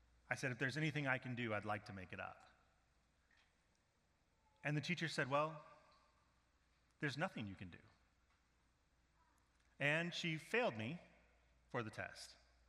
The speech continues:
And I got a D for that six-week semester because there just wasn't enough homework grades to buoy the percentage of the test for the semester.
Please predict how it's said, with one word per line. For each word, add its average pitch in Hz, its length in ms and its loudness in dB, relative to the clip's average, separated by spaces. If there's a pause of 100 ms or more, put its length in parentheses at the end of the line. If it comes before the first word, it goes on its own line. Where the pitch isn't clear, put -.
(720)
And 139 80 2
I 151 40 2
got 170 140 2
a 170 80 2 (140)
D 196 340 2 (560)
for 139 80 -4
that 127 160 2
six-week - 380 -4
semester 156 420 -2
because 120 380 0 (360)
there 160 120 2
just 170 160 -2
wasn't 175 240 4
enough 147 180 2
homework 190 380 2
grades 117 380 2
to 120 120 -4 (540)
buoy 147 380 4
the 123 400 4 (360)
percentage 151 400 2
of 120 140 -4
the 120 60 -6
test - 460 -2
for - 60 -12
the 107 80 -8
semester. - 480 -14